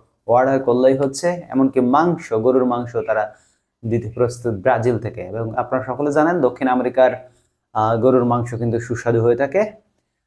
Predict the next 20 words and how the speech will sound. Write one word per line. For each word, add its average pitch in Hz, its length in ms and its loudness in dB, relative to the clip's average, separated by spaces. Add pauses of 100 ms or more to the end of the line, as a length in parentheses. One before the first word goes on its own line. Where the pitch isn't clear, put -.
আর 110 160 -4
সেই 113 180 -2
তুলনায় 117 340 -4
কিন্তু 117 200 -4
ব্রাজিলের 113 600 -2
গরুর 107 240 -6
মা-, 110 200 -6
গরুর 110 240 -6
মাংস, 107 340 -12
আহ, 104 640 -6
অনেকটা 117 260 -8
সুস্বাদু 131 380 -6
হবে। 170 180 0
যেমন 131 240 -2
আর্জেন্টিনার 123 580 -4
গরুর 117 180 0
মাংস 113 220 -10
কিন্তু 110 220 -12
পৃথিবী 117 320 -8
বিখ্যাত, 107 460 -10